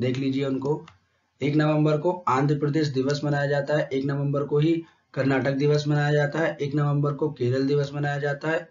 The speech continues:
एक नवंबर को मध्य प्रदेश दिवस मनाया जाता है, एक नवंबर को पंजाब दिवस मनाया जाता है, एक नवंबर को हरियाणा दिवस मनाया जाता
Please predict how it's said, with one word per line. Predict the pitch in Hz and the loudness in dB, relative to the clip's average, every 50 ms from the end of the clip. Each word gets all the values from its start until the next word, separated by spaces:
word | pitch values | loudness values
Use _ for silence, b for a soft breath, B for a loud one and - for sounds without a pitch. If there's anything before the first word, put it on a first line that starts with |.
| _ - | _ -6
एक | 143 143 147 | -6 -2 -2
नवंबर | 147 139 139 139 139 135 135 135 | -2 -2 0 -2 0 0 -2 -2
को | - - 151 | -2 -2 0
मध्य | 147 143 135 131 - - | 0 0 -2 -2 -4 -6
प्रदेश | - 143 131 143 147 131 | -6 -4 0 0 0 0
दिवस | 131 139 139 139 127 123 | 0 0 -2 -2 -2 -2
मनाया | 135 135 135 135 135 | -2 0 0 0 0
जाता | 135 139 131 - 147 143 | 0 0 -2 -4 -8 -14
है, | 156 165 170 170 170 _ _ _ _ _ _ - - - - - - _ _ _ _ _ _ _ _ _ _ _ _ _ - | -14 -14 -14 -16 -20 _ _ _ _ _ _ -20 -20 -20 -20 -20 -20 _ _ _ _ _ _ _ _ _ _ _ _ _ 0
एक | 139 143 | 2 4
नवंबर | 147 147 147 151 151 147 151 147 151 | 4 4 6 6 4 4 4 2 2
को | 147 165 156 | 2 0 0
पंजाब | - - 139 123 127 127 127 131 131 120 | 0 0 0 2 2 2 2 2 0 0
दिवस | 135 135 139 135 127 | 0 0 0 0 -2
मनाया | 147 143 143 139 139 | -2 -2 0 0 0
जाता | 139 143 139 - 147 147 | 0 0 -2 0 0 0
है, | 147 - - - | 0 0 -2 -4
एक | - 139 135 139 | -6 -4 -2 -2
नवंबर | 143 139 143 139 135 135 139 135 | -2 0 0 0 0 0 0 2
को | 143 147 | 2 2
हरियाणा | 139 120 120 117 117 117 120 123 131 | 2 2 2 2 2 2 2 0 0
दिवस | 131 131 135 135 143 143 - | 0 -2 -2 -2 -2 -4 -4
मनाया | 143 135 135 143 143 139 | -6 -6 -4 -4 -6 -6
जाता | 143 143 147 - | -6 -6 -4 -6